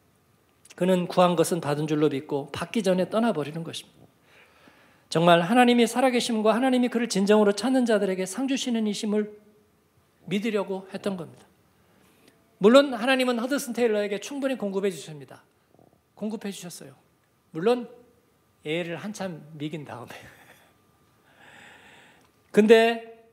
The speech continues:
그뿐만이 아니라 온 세상의 믿음의 사람들을 다 연결시켜 주셨습니다. 허드슨 테일러처럼 하나님을 그렇게 믿고 구한 것은 받은 줄로 믿는 사람들을 다 연결시켜 주셨습니다. 그래서 페이스 미션,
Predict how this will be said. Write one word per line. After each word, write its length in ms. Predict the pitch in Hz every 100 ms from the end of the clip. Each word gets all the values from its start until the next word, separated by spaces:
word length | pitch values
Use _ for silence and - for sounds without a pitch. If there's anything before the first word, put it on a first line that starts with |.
| _ _ -
그뿐만이 540 | 190 185 220 214 190
아니라 380 | 175 170 180 175
온 200 | 180 254
세상의 480 | 269 277 240 240 214
믿음의 340 | 190 233 311
사람들을 460 | 302 262 240 233 233
다 380 | - 226 302 320
연결시켜 480 | 202 208 196 - 196
주셨습니다. 640 | 143 135 143 127 - - _ _ _ _ _ _
허드슨 360 | 247 254 226 254
테일러처럼 720 | 226 247 233 226 233 220 220 220
하나님을 480 | 277 302 294 294
그렇게 600 | - 226 - 247 220 - - _ _ _ -
믿고 640 | 160 240 - 160 101 - _ _ _ _ _
구한 280 | - 214 202
것은 260 | 202 226
받은 300 | 175 180 185
줄로 200 | 175 170
믿는 280 | 156 202 269
사람들을 540 | 254 233 226 220 214 214
다 300 | - 226 285
연결시켜 680 | 196 214 202 - - 190 185 _ _ _
주셨습니다. 600 | - 180 180 - 147 117
그래서 480 | - 208 202 196 190 - - _ _ -
페이스 320 | - 320 311 240
미션, 520 | 196 165 156 123